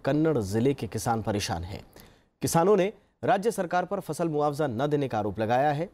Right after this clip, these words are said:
इतना ही नहीं, इन फसलों का सस्ता आयात भी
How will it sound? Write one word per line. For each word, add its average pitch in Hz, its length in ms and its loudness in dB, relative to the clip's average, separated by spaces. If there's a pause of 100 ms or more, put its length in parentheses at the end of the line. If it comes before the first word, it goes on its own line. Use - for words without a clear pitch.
इतना 110 200 -4
ही 143 120 2
नहीं, 170 240 2 (340)
इन 160 120 2
फसलों 170 400 -4
का 156 140 -4
सस्ता 170 420 -2
आयात 147 300 0
भी 113 260 -6